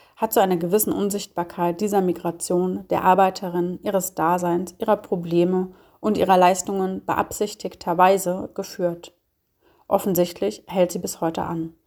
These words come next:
Die deutsche Produktion stand über alles, über Freiheitsrechte, über körperliche und mentale Gesundheit. Die Reduktion auf die Arbeitskraft führte aus Genderperspektive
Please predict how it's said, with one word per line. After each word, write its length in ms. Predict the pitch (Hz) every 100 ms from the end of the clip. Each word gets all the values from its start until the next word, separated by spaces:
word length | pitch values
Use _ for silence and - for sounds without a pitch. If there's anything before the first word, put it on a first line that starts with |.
| _ _ _
Die 80 | 202
deutsche 320 | 202 233 233
Produktion 680 | - 185 190 - - 196 196
stand 340 | - - 165 -
über 260 | 160 156
alles, 460 | 156 156 165 - -
über 240 | - 190 180
Freiheitsrechte, 1000 | - 170 165 165 165 - 170 - - 165
über 200 | 202 185
körperliche 720 | 180 202 196 196 180 175 175 -
und 180 | 185
mentale 440 | 175 165 - 165 165
Gesundheit. 680 | 165 165 165 165 170 170 - _ _ _ _ _ _ _ 196
Die 80 |
Reduktion 880 | 190 190 180 - - 185 196 214 220 -
auf 180 | 190 -
die 100 | 175
Arbeitskraft 920 | 185 185 170 - - 196 - - - _ _ _
führte 360 | - - 190 -
aus 220 | 180 -
Genderperspektive 1300 | - 180 220 185 - 165 160 185 - - 202 208 214